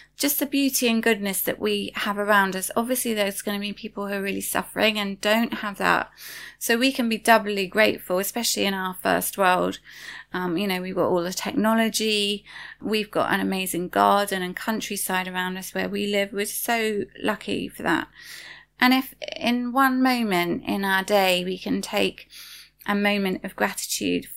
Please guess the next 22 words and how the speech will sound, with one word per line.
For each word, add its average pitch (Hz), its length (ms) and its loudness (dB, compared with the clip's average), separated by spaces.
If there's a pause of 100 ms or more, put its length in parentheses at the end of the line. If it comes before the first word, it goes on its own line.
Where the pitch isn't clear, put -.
for 180 380 -4 (340)
a 196 80 -8 (100)
peaceful 214 960 -2 (400)
view, 240 600 0
something 220 440 0
beautiful 226 540 0
in 220 160 2
your 220 220 0
life, 208 520 2 (420)
your 196 120 -4
family, 220 760 0
your 196 100 -4
friends, 214 680 2 (560)
and 214 420 4
within 214 380 0
your 214 260 -4
business, 202 920 2 (320)
you 208 140 -2
can 220 200 -4
think 220 220 -4
about 208 400 0
the 208 280 -2